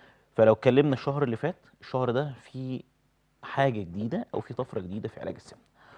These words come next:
وخاصة لما يكون مع حد متخصص، حد من الناس الشاطرة جدا في هذا المجال. النهاردة هيكون معايا دكتورة جيهان فريد، أخصائية علاج السمنة والنحافة ودبلوم في التغذية العلاجية ودبلوم في علاجات السمنة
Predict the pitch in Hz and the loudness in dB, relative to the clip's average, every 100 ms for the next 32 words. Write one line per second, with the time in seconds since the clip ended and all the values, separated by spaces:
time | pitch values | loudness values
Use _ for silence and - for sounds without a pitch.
0 | - - 196 - 185 135 117 98 147 156 | -6 4 4 4 0 0 -4 -4 -2 -2
1 | 156 151 - - 139 - 104 92 - 120 | -2 -6 -8 -6 -8 -6 -8 -8 -12 -18
2 | - - - 117 101 110 - 113 - 92 | -20 -16 -12 -8 -10 -10 -10 -12 -8 -8
3 | 107 104 90 104 107 - - - 120 123 | -8 -10 -10 -10 -12 -16 -14 -4 0 0
4 | 101 98 139 165 135 143 139 - 127 107 | -2 -4 -4 -4 -6 -6 -8 -8 -6 -2
5 | 117 123 107 - 113 110 95 90 98 98 | -2 -2 -6 -8 -6 -4 -6 -8 -8 -8
6 | 87 90 113 180 160 - - - - _ | -10 -6 -2 0 -2 -8 -20 -20 -20 _
7 | _ _ _ _ _ - 113 - 123 117 | _ _ _ _ _ -12 -10 -4 0 0
8 | 92 104 98 - 104 92 87 - 139 139 | 0 -2 -4 -6 -6 -4 -4 -2 0 0
9 | 107 101 107 - 104 101 101 101 95 110 | 0 0 -2 -4 -4 -2 -2 -4 -2 0
10 | 110 - 95 85 107 123 113 98 95 104 | 0 -2 -10 -4 -4 -2 -2 -2 -2 -4
11 | 98 - 110 101 101 | -4 -4 -2 -2 -4